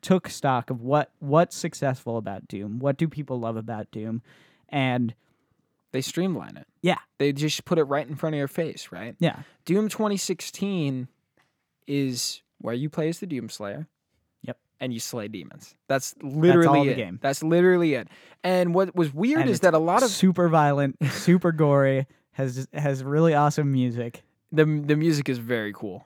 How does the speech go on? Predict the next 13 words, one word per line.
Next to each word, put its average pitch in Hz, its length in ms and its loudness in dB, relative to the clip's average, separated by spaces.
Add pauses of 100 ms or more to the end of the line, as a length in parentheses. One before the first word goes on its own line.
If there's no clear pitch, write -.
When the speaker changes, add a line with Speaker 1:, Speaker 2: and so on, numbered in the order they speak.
(160)
Speaker 2:
And, 190 480 4
uh, 139 140 0
might 165 240 0
I 147 100 0
add, 123 460 -4
just - 180 -12
a 123 60 -8
side 139 300 -2
note 131 200 -4
on 117 160 -8
the 113 80 -10
music, 139 600 -8 (520)
it's - 520 -4